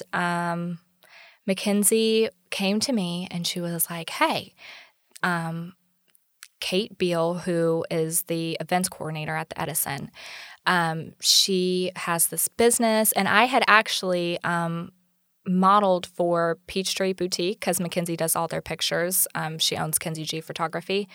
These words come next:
Um, and so I had actually already seen the setup because Kate, it was, like, kind of a collaboration thing.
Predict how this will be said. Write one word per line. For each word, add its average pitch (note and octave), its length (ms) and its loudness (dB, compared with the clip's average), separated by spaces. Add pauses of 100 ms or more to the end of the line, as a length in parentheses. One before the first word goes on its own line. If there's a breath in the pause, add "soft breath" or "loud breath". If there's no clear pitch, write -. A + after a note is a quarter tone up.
(600 loud breath)
Um, F3 440 2 (440)
and G3 380 4
so G#3+ 100 10
I G3+ 260 8
had A#3+ 200 0
actually A3 400 2
already F#3+ 560 2 (140)
seen G#3+ 400 4
the F3 100 2
setup F3 460 4
because F#3 340 4
Kate, F#3 460 4
it G3 80 6
was, G#3 120 4
like, F#3+ 160 8
kind F3+ 200 2
of D#3+ 180 0
a E3 100 0
collaboration E3 720 2
thing. G#3+ 280 0